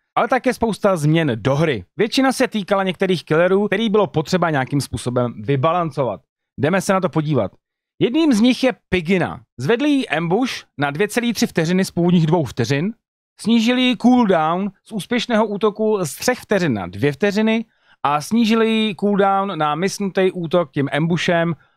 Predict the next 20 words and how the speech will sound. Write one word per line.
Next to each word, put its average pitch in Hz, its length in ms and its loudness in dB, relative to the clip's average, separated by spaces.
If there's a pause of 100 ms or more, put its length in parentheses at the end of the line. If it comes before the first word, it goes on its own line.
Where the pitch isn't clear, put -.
(180)
eh, 131 360 2
na 127 160 2
jeden 175 400 0
a 170 80 0
půl 180 140 -2
vteřiny 151 340 0
z - 80 -10
původních 143 460 0
dvou 107 340 -2
vteřin. 135 720 -2 (300)
Trošku 262 300 -2
jí 262 80 -2
upravili 240 380 2
ten 156 200 -2
crouch, 185 340 -2
je 160 80 0
vlastně 160 260 -4
to 120 120 -6
její 127 200 -4
skrčení. 214 680 -4